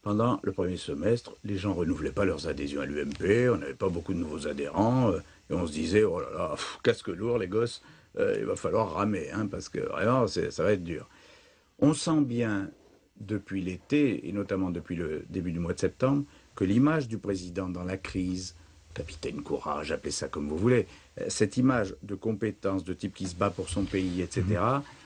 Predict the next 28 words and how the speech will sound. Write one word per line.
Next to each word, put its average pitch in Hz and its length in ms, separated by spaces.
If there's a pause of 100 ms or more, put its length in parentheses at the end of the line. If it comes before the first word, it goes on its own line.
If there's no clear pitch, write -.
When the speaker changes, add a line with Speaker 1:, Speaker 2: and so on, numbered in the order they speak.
(140)
Speaker 1:
ça 113 460
a - 140 (180)
regonflé 127 720
le 101 60
moral 87 440
des 73 160
troupes, - 460 (600)
fait - 380
en 123 100
sorte 110 320
que 104 100
les 87 240
adhésions 90 640
affluent 95 560 (300)
à 107 100
nouveau, 101 560
ce - 100
qui - 100
n'était - 240
pas - 160
le 359 100
cas, 403 220
je 131 120
le 107 80
dis, 311 140
au 302 60
premier 90 280
semestre. 95 500